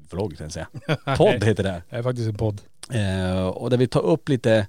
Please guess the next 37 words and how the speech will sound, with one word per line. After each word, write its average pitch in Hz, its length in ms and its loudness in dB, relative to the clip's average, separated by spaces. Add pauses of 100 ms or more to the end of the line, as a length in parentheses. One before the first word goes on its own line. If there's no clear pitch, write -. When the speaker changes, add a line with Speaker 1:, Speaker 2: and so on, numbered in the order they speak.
Speaker 1:
lite 127 160 0
olika 165 400 6
saker. 92 480 0
Kanske, 143 520 2
eh, 131 460 6
går 117 280 0
ner 139 80 4
lite 123 200 2
på 120 80 -4
djupet 120 280 4
i - 20 0
vissa 110 200 2
frågor. 95 460 0 (640)
Och, 98 420 2
men 135 140 4
ändå 156 320 4
som 135 180 -2
på - 80 -4
något 131 180 2
vis 113 120 0
ändå 104 220 2
hålla 107 180 2
ihop 107 220 0
det 98 100 -2
till 98 220 -2
kärnan 92 540 0
och 92 80 -6
varför 107 440 0
vi 95 60 0
håller 95 280 -2
på 95 340 -2
med 90 160 -4
det 87 140 -2
vi 82 80 -6
håller 90 180 -4
på - 180 -2
med. - 100 -8